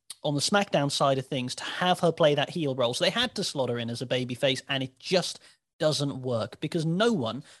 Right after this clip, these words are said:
N-, Natalya wasn't on her. You can have a heel Ronda Rousey and baby faces that aren't at her level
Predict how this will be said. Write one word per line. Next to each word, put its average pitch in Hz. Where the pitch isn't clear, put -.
N-, 170
Natalya 190
wasn't 180
on 165
her. 156
You 208
can 240
have 127
a 151
heel 240
Ronda 190
Rousey 156
and 123
baby 175
faces 160
that 147
aren't 165
at -
her 147
level 139